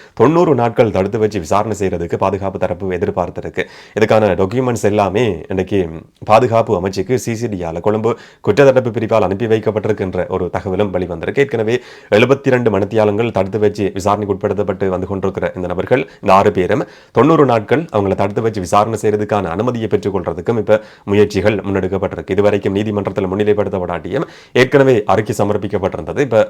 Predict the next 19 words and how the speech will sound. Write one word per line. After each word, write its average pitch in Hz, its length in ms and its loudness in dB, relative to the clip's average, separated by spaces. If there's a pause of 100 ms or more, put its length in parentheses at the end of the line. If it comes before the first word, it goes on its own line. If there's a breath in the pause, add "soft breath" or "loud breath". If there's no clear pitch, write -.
இரண்டாவது 131 440 4
சந்தர்ப்பமாகவும் 101 600 -2
சில 104 140 2
நேரங்களில் 98 380 -2
நீதிமன்றத்திலேயும் 98 760 -6 (320 loud breath)
ஒரு 92 100 2 (160)
அறிக்கை 107 300 0
சமர்ப்பிக்கப்பட 95 560 -2
முடியும். 90 260 -8
பாதுகாப்பு 107 420 4
அமைச்சிட்ட 98 360 -2
இருந்து 90 220 0
அதுக்கான 104 340 2 (320 loud breath)
அனுமதி 123 280 2
கிடைச்சதுக்கு 104 440 0
பிறகு 110 200 0
அது 107 140 -2
நீதிமன்றத்தில் 104 560 -4
சமர்ப்பிக்கப்படும். 98 640 -4